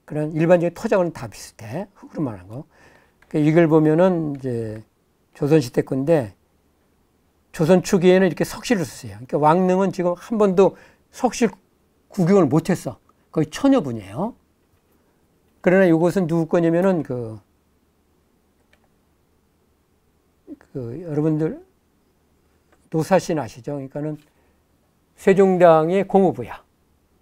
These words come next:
공후부의 그 무덤이 있는데, 그 원주 있어요. 그 개발되면서 길내면서 이 무덤이 이제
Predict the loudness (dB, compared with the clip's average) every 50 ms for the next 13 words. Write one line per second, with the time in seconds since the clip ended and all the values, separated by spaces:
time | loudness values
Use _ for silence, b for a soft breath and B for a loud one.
0 | _ _ _ _ _ _ _ _ _ _ 0 2 2 2 4 4 4 4 4 4
1 | 4 2 -2 -2 -2 -4 -6 -8 -8 -10 -12 -14 -14 -16 -18 -20 _ _ -10 -6
2 | 0 4 4 4 4 4 0 0 0 2 0 2 2 0 0 2 2 2 2 2
3 | 2 2 2 0 0 -4 -4 -6 -8 -10 -6 -6 -4 -4 -4 -8 -6 -6 -4 -4
4 | -4 -4 -4 -6 -6 -6 -8 -6 -2 -4 -4 -4 b b b b b b b -8
5 | -2 0 2 2 2 0 -4 -4 -4 -4 -2 -2 0 2 2 2 2 0 -2 -4
6 | -4 0 0 0 0 0